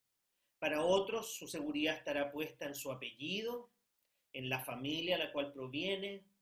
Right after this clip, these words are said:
en su descendencia o quizás en su pareja. Para otros estarán sus habilidades sociales, en las aptitudes que posee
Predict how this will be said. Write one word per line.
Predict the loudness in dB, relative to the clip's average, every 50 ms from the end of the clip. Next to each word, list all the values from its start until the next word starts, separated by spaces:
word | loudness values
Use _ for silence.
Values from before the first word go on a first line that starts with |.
| _ _ _ _ -14
en | -10 -8 -8
su | -6 -6 -6 -6
descendencia | -6 -6 -6 -8 -8 -4 -2 -2 -2 0 -2 -4 -6 -4 -2 -2 -2 -2 -4 -8 -16 _ _ _ _ _ -12
o | -12 -10
quizás | -8 -8 -8 -6 -6 -6 -6 -8 -10
en | -10
su | -12 -12 -12 -12 -14
pareja. | -14 -8 -4 -2 -2 -2 -4 -8 -16 -20 _ _ _ _ _ _ _ _ _ _ _ _ _ _ _ _ _ _ _ _ _ _ _ _ _ _ _
Para | -2 -2 0 2 4
otros | 6 6 6 6 4 0 -2 -2 -4
estarán | -6 -4 -2 0 2 2 0
sus | 0 -4 -6 -6 -4 -4
habilidades | -4 -4 -4 -4 -4 -2 -2 -2 -2 -2 -4
sociales, | -6 -8 -8 -2 2 4 4 4 4 2 0 -2 -4 -6 -6 -8 -10 -14 _ _ _ _ _ _ _ _ _ _ _
en | -8 -6 -4 -2 0
las | 0 0 0 0
aptitudes | -2 -4 -6 -6 -10 -10 -6 -2 0 2 2 2 2 0
que | -2 -6 -6
posee | -6 -8 -8 -6 -4 0 2 2 2 4 2 0 0 -2 -8